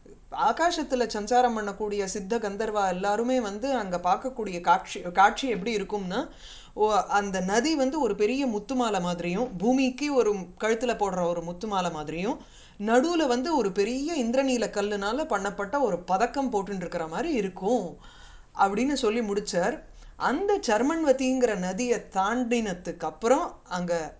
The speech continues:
அந்த தசபுராங்கிற, ஆம், அ, இது, அந்த சர்மண்வதி ஓடுற நதி வந்து அவுட்ஸ்கர்ட்ஸ், அந்த நதியை தாண்டினா வந்து சிட்டி வருமோ இல்லையோ,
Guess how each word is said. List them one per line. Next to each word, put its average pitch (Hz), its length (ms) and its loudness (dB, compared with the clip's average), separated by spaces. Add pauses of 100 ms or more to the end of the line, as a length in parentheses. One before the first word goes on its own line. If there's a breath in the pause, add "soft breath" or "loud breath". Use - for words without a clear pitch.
(100)
அந்த 185 340 0
தசபுராங்கிற, 240 960 2 (380 loud breath)
ஆம், 170 680 -4 (380)
அ, 175 180 0
இது, 185 300 2
அந்த 180 180 -2
சர்மண்வதி 254 580 2
ஓடுற 214 580 4 (260 loud breath)
நதி 220 360 2
வந்து 254 240 4
அவுட்ஸ்கர்ட்ஸ், 233 760 2 (320)
அந்த 254 260 4
நதியை 254 360 2
தாண்டினா 277 600 0
வந்து 254 300 0
சிட்டி 277 340 0
வருமோ 240 280 4
இல்லையோ, 208 240 2